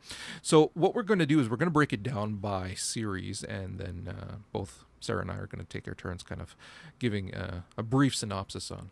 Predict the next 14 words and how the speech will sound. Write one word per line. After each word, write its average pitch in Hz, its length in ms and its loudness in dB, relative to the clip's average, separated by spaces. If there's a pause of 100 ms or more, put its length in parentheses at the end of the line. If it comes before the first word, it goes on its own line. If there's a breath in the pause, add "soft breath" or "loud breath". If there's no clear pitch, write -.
(120)
on 101 240 -8
what 101 180 -10
it, 107 140 -8 (100)
they're, - 220 -8 (520)
they, 107 200 -2
they're 98 360 -2
about 107 320 -4
and 98 120 -8
everything. 92 360 -8 (320 loud breath)
Um, 107 340 -2 (840)
keep 180 160 2
in 147 120 2
mind 131 320 4
that, 120 160 2